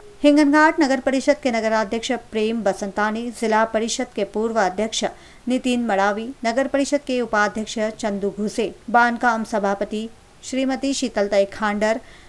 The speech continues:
पार्षद राजू कामदी, पोफले आदि के साथ कई अन्य गणमान्य व्यक्ति और प्रभाग के नागरिक इस कार्यक्रम में उपस्थित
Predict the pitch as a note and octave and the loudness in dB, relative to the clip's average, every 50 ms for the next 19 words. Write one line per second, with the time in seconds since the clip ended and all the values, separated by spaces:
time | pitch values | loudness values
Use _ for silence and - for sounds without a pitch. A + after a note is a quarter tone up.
0 | - - - C4 C4 C4 B3+ C4 - C#4 B3+ - A#3 G#3+ G3+ F#3+ G3 G3 F#3+ - | -8 0 4 6 6 6 6 4 2 -2 0 0 2 2 2 2 0 -2 -4 -2
1 | A3 G3 G3 G3 G3+ G3 G#3 A3 A#3 B3+ - - - - - - - - - - | 0 0 0 0 -2 -2 -2 -4 -4 -4 -8 -10 -14 -20 -20 -20 -20 -16 -6 0
2 | B3+ A#3+ A#3 A3 - A#3+ A3+ A#3 B3 C#4 - - - - - - - - - - | 2 2 2 2 0 0 0 2 2 0 -2 -8 -20 -20 -20 -20 -20 -12 -4 0
3 | A3+ A3+ A#3 G#3+ A3 C4 B3 - A3+ G3+ - - A#3 G#3+ G#3 G#3+ A3+ A3 - A3+ | 2 4 4 4 2 0 -2 0 -4 -4 -2 0 0 2 2 2 2 0 0 0
4 | G#3 G#3+ G#3+ G#3+ A3 A3+ A3+ G#3 G3+ G3 G3+ G3+ G3+ G3+ G3+ G#3 G#3+ A3+ A3 G#3 | 2 2 2 2 0 2 2 2 0 0 0 -2 -2 0 0 0 0 0 0 -2
5 | F3+ F3 F#3+ G#3 G3+ - - B3 A#3+ - - - G#3 G#3 G#3 A3+ A3 G3+ F#3 F#3+ | 0 2 2 0 0 0 -4 -6 -6 -4 -4 -4 -4 -4 -2 -2 -2 -2 -2 -2
6 | A3 A#3 A#3+ - G#3 G3 F#3+ G3 G3 G#3 G3+ G3+ F#3+ G3 F#3+ - - B3 B3 - | -2 -2 -2 -2 -4 -4 -2 -2 -2 -4 -4 -4 -4 -6 -6 -8 -8 -8 -6 0
7 | - C4+ B3 A#3+ B3 B3+ B3+ B3+ B3+ A#3 G#3 F3+ G3 A3 A#3 A3+ - G#3 - - | 4 6 6 6 6 4 0 -2 -2 -4 -2 0 -2 -2 -2 -2 -4 -4 -4 -4
8 | F#3 F3 - | -10 -10 -10